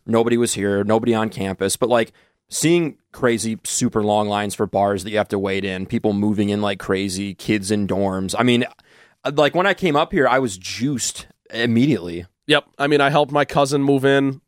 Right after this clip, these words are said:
Speaker 2: Shout out Marcy. I helped her move into her dorm and, uh, right here in Holden.
Speaker 1: All right.
Speaker 2: So, and that was just fun too. Like, I forgot how electric that is. Everyone's just nervous and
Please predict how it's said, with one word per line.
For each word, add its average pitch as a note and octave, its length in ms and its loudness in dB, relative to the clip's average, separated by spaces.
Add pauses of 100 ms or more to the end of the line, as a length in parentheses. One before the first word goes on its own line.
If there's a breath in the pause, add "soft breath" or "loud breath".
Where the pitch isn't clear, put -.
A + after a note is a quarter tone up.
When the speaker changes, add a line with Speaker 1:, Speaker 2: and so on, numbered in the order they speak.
Speaker 2:
Shout C3 200 2
out C3 120 2
Marcy. B2+ 380 2
I B2+ 60 4
helped C#3+ 220 2
her D3+ 80 2
move C#3+ 220 0
into D3 200 2
her C#3+ 160 2
dorm C3+ 340 2
and, A#2+ 180 -2
uh, A#2+ 260 0 (120)
right C3+ 220 2
here D3 340 2 (140)
in B2+ 80 -6
Holden. C3+ 420 2 (100)
Speaker 1:
All B2 140 4
right. A#2+ 180 4
Speaker 2:
So, C#3+ 300 4 (260 soft breath)
and D3+ 140 0
that E3 140 4
was D3 100 0
just D3 160 -2
fun C#3+ 160 2
too. D3+ 160 -2
Like, B2+ 140 0
I B2+ 80 4
forgot C#3+ 340 2
how C3+ 400 2 (140)
electric C3 480 0
that B2 240 2
is. G#2+ 280 -6
Everyone's C#3 460 0
just B2 320 -6 (540)
nervous D3 600 2
and A#2+ 320 -2